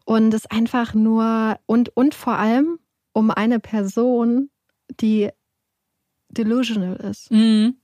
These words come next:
Speaker 1: Komplett.
Speaker 2: Komplett. Also ich glaub, besser kann man's gar nicht sagen.
Speaker 1: Und man hat die ganze Zeit das Gefühl, dass da einfach so viel Wahrheit drin steckt.
Speaker 2: Ja.
Speaker 1: So tausend Prozent Wahrheit
Speaker 2: Mhm.
Speaker 1: gefühlt. Auch wenn es eine fiktive Geschichte ist, habe ich das Gefühl,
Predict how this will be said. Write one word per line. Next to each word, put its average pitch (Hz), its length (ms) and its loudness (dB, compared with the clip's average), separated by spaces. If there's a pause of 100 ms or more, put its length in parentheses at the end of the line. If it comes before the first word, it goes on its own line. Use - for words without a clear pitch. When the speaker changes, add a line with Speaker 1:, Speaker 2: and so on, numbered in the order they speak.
(220)
Speaker 1:
Komplett. - 600 -2 (680)
Speaker 2:
Komplett. 180 580 -2 (460)
Also 175 400 2 (120)
ich - 180 -10
glaub, 180 160 0
besser - 240 2
kann 170 140 0
man's 175 180 0
gar 170 120 -2
nicht 165 140 -4
sagen. 170 520 0 (220)
Speaker 1:
Und 247 140 -2
man 233 100 0
hat 226 100 -2
die 214 40 -6
ganze 240 260 0
Zeit 214 200 -2
das 214 140 -6
Gefühl, 214 220 -2
dass 202 120 -2
da - 80 -6
einfach 196 220 -4
so 185 200 -4
viel 196 200 -8
Wahrheit 196 320 -6
drin 214 100 -2
steckt. - 340 -8
Speaker 2:
Ja. 185 120 4
Speaker 1:
So 202 160 2
tausend 202 380 0
Prozent 196 360 -2
Wahrheit 190 300 0
Speaker 2:
Mhm. 196 120 6
Speaker 1:
gefühlt. 185 640 4 (180)
Auch 233 220 2
wenn 233 120 2
es 208 120 -2
eine 214 80 0
fiktive 294 540 0
Geschichte - 440 -8
ist, - 160 -8
habe 196 80 0
ich 196 80 -2
das 208 200 -2
Gefühl, 233 500 0